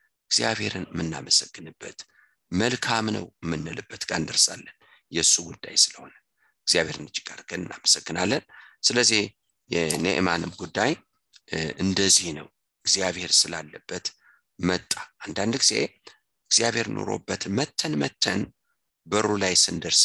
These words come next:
ግን ፈተና ይሆንብናል። ልክ ነው። እ፣ ፈተና እንፈተናለን። ያ ያልሞተ ነገራችን፣ የማይሸነፍ ነገራችን፣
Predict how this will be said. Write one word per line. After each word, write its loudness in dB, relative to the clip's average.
ግን 0
ፈተና -2
ይሆንብናል። -14
ልክ -12
ነው። -12
እ፣ -6
ፈተና -6
እንፈተናለን። -6
ያ -4
ያልሞተ -2
ነገራችን፣ -2
የማይሸነፍ 2
ነገራችን፣ -6